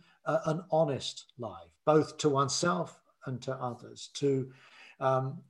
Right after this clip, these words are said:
yeah, truth is a practice, to be truthful,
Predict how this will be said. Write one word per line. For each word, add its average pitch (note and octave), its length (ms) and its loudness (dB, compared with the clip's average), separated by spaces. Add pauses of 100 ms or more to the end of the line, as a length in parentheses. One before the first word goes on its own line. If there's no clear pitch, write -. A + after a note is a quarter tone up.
(120)
yeah, F3+ 220 4
truth A3+ 360 4
is D3 120 4
a C3 40 0
practice, - 960 -6 (540)
to C#3 100 -4
be F3+ 260 8
truthful, - 640 -6